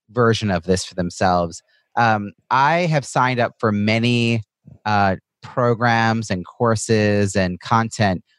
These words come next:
from many different thought leaders or would-be thought leaders,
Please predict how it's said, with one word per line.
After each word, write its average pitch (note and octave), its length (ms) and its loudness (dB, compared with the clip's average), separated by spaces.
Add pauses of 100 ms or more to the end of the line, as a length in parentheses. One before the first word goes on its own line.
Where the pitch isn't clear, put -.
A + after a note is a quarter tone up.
(120)
from G#2+ 320 0
many C3+ 300 2
different A2 580 0 (220)
thought G#2+ 260 2
leaders G2 560 0
or F#2+ 260 0
would-be A2+ 340 0
thought G2+ 280 0
leaders, F2 480 0